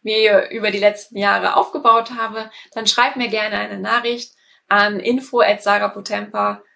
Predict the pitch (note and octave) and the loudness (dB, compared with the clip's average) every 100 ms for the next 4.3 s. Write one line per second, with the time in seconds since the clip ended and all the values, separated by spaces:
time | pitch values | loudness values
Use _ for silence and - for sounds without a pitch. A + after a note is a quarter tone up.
0 | _ _ - A3 G#3 G#3 - G3+ G3+ G3+ | _ _ -4 -4 -2 -4 -4 -6 -8 -8
1 | - - B3 A#3+ G3+ G3 F#3 _ E3+ - | -14 -4 -2 -2 -6 -6 -10 _ -16 -2
2 | A#3+ C#4 A#3 G3 G3 G3 - F#3+ G3 G#3 | 0 0 -4 -6 -8 -8 -10 -4 -4 -4
3 | G3+ - F3 G#3 - F#3+ F#3 F#3+ C4 B3 | -8 -4 0 0 -2 -8 -6 0 0 0
4 | A#3+ A#3 | -6 -10